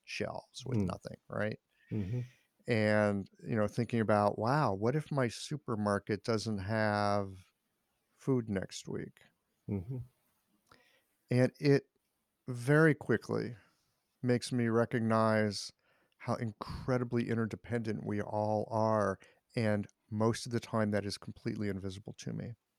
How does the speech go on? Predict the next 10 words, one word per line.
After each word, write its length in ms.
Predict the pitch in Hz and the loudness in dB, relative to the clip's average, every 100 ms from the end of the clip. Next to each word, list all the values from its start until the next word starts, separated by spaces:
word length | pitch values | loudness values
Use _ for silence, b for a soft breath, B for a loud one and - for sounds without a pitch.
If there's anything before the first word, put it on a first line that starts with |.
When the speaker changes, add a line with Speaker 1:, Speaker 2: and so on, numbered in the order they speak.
| _ _ _ _ _ _ _ _ | _ _ _ _ _ _ _ _
Speaker 2:
I, 420 | 123 120 113 113 | 10 12 12 10
uh, 380 | 107 101 104 107 - _ - | 10 10 10 8 4 _ -12
hope 500 | - - 170 117 110 - B B - _ - | 0 10 12 12 8 -10 B B -20 _ 0
that 640 | 107 107 110 95 - - - _ _ | 4 8 8 6 4 -14 -14 _ _
out 280 | 117 123 135 | 6 10 12
of 260 | 123 95 - | 10 8 4
this 220 | 117 107 | 2 2
sort 420 | - 113 107 104 | 6 8 10 8
of, 260 | 101 95 - 110 | 4 4 0 0
uh, 400 | 98 95 95 | 2 2 0